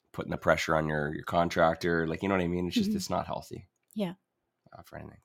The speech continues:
Speaker 1: But anyways, I started rambling on about that.
Speaker 2: You know
Speaker 1: Um,
Speaker 2: what this, you know what renovating these, um,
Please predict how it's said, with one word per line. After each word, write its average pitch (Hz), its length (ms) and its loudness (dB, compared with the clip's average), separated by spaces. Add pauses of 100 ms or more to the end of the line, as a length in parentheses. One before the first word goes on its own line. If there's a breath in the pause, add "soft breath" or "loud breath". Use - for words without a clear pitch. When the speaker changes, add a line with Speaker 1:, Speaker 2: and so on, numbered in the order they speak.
Speaker 1:
But - 120 -20 (680)
anyways, 82 220 -12
I 80 80 -4
started 80 240 -2
rambling 73 420 -4
on 80 100 -4
about - 200 -10
that. - 180 -8 (840 loud breath)
Speaker 2:
You - 60 10
know - 200 12
Speaker 1:
Um, 233 40 12
Speaker 2:
what 254 220 8
this, 285 340 2
you 214 100 2
know 202 100 4
what 220 160 4
renovating 180 520 2
these, 175 420 -2
um, 170 340 0